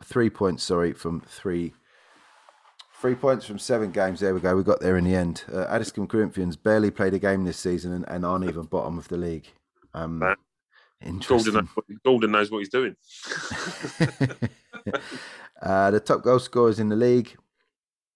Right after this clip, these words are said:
Speaker 1: uh, both from South Sea Wanderers, uh, twelve goals in eight games is Hart, and eleven from four is Ward. Uh, Mayer from Dynamo Duppers has eight from six,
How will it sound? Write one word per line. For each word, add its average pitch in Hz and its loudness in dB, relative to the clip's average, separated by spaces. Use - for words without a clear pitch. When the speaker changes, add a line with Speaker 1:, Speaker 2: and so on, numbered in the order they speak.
Speaker 1:
uh, 82 -2
both 107 2
from 98 -2
South 101 0
Sea 104 -2
Wanderers, 107 0
uh, 87 -2
twelve 117 2
goals 107 4
in 101 0
eight 107 -2
games 107 2
is 87 -4
Hart, - 2
and 92 -2
eleven 101 2
from 98 -6
four 101 2
is 87 -4
Ward. 104 2
Uh, 87 0
Mayer 110 2
from 95 -4
Dynamo 98 0
Duppers 101 -2
has 85 -10
eight 95 -2
from 87 -10
six, - -4